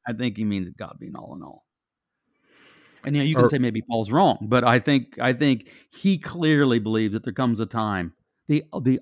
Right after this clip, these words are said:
Speaker 1: ultimate eschatological accomplishment, vision, telos,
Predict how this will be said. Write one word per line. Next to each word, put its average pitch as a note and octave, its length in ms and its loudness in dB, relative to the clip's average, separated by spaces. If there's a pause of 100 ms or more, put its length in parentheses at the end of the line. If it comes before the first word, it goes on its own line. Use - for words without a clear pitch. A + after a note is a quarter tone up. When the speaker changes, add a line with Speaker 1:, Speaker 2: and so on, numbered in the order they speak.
Speaker 1:
ultimate F3+ 640 4
eschatological B2+ 1300 -2
accomplishment, A#2 760 -8
vision, A#2+ 500 0
telos, A#2 560 -2